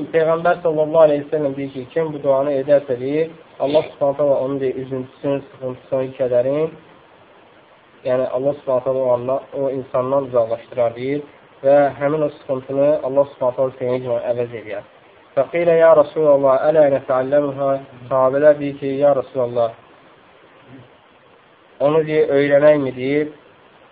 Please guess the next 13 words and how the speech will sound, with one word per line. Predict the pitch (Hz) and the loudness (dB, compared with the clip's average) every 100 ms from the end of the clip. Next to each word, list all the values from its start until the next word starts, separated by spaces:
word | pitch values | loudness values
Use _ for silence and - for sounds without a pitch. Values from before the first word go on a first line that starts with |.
| - | -6
Peyğəmbər | 135 135 135 160 | -4 0 0 0
sallallahu | 139 127 127 135 | -2 -4 0 0
aleyhi | 127 123 | 0 -6
ve | |
sellem | 139 131 123 | -6 -6 -6
deyir | 127 | -6
ki, | 131 - | -6 -2
qalə, | 139 135 123 | -2 0 -2
deyir, | 127 127 - - | -4 -10 -14 -2
qalə, | 139 135 123 | 0 2 -2
deyir, | 127 123 | -4 0
bələ, | 143 143 131 | 4 4 4
deyir, | 135 135 135 | 2 -2 -2